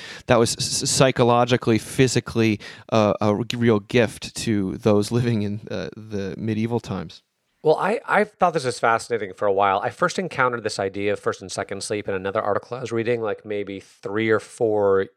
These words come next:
Speaker 2: years ago. And I, yeah, I just thought it was <clears throat> interesting. And the thing that is most, um, relates to kind of Christianity to me is, is, is the degree to which we,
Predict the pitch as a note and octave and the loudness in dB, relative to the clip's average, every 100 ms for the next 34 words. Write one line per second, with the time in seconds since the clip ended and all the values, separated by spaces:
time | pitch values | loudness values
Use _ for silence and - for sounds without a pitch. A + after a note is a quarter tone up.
0 | _ - G#2+ A#2 A2 G#2 F2+ F2+ F2 F2 | _ -14 -4 -2 -2 -4 0 0 0 -2
1 | - - _ _ _ _ _ _ - B2 | -4 -20 _ _ _ _ _ _ -2 0
2 | A#2 A#2+ B2 - _ - _ D3+ F#3 A#2 | 2 -2 -4 -20 _ -20 _ -2 -2 0
3 | D#3+ - F#3+ F3+ D3+ A#2+ - _ _ - | -4 0 2 4 2 2 -6 _ _ 2
4 | - G3+ - E3 D3 B2+ - G#2+ A2+ B2+ | 4 2 0 -4 -2 -4 -2 -2 -2 -8
5 | B2 - D3 - A3+ C4+ F3 - - - | -8 -4 -4 -2 -4 0 -4 -4 -20 -20
6 | _ _ _ _ _ _ _ C#3 B2+ C3+ | _ _ _ _ _ _ _ -6 0 2
7 | D#3 D3 - - - B2+ G#2+ G2+ G2 F#2+ | 4 2 -2 -6 -8 -2 -2 -2 -14 -18
8 | _ _ _ _ _ _ _ _ C#3+ B2 | _ _ _ _ _ _ _ _ 2 4
9 | C3+ - - B2 G#2+ A2 - G#2 G#2 G2 | 4 2 -2 -2 -2 -4 -2 0 0 -4
10 | G2+ G2+ G2 - A2+ - B2+ A2 A#2 B2 | -4 -4 -4 -6 -8 -6 -8 -8 -4 -2
11 | C3+ D#3 - C#3 A#2 A#2 - A2 A2+ A2 | 0 -2 0 2 2 0 -6 -4 -2 -2
12 | G#2+ | -4